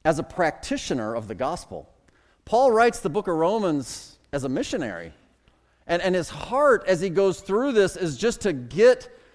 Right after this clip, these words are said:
this message to all the people, and in so doing, through the inspiration of the Holy Spirit, gives us a lot of unbelievable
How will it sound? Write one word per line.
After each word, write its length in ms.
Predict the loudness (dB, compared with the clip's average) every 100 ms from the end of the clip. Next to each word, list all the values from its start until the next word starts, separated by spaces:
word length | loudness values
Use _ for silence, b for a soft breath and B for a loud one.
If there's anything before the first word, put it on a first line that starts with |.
| b
this 220 | -2 -2 0
message 640 | 2 2 2 0 -2 -2
to 100 | -6
all 320 | 2 6 6
the 100 | 4
people, 440 | -2 -4 0 0
and 180 | 0 0
in 100 | 0
so 320 | -2 2 2
doing, 480 | 2 0 2 2 0
through 200 | 0 -2
the 100 | 0
inspiration 480 | -2 -2 -2 -2 -2
of 40 |
the 60 | -2
Holy 220 | 0 -2
Spirit, 440 | -4 -2 0 -2 -2
gives 260 | -4 -2
us 140 | -4 -4
a 40 |
lot 260 | -4 -2 -2
of 220 | -4 -8 b b b b -4
unbelievable 1040 | -2 0 0 0 0 -2 -4 -4 -6